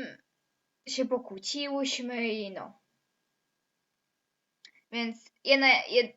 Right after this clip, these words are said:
jedna jedyna lista. Tak dla was. Po prostu. Tak, i obawiam się, że zepsuli stronę z linkiem, na którą można było pobrać tego haka.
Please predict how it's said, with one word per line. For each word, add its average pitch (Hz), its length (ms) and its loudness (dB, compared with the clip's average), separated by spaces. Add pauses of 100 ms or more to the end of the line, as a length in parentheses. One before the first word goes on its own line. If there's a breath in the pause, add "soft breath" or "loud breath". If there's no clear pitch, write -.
jedna 254 240 4
jedyna 220 340 0
lista. 185 400 -8 (2250 soft breath)
Tak - 180 -20
dla 165 140 -16
was. - 260 -20 (920)
Po 208 120 -14
prostu. - 380 -20 (1700 loud breath)
Tak, 202 360 -10 (280)
i 277 280 -2
obawiam 285 480 0
się, 277 180 -2
że 254 200 -4
zepsuli 254 520 -6
stronę 233 500 -6
z 202 40 -14
linkiem, 202 420 -6
na 202 80 -6
którą 208 240 -10
można 208 280 -8
było 208 200 -6
pobrać 202 320 -12
tego 202 240 -10
haka. 208 420 -12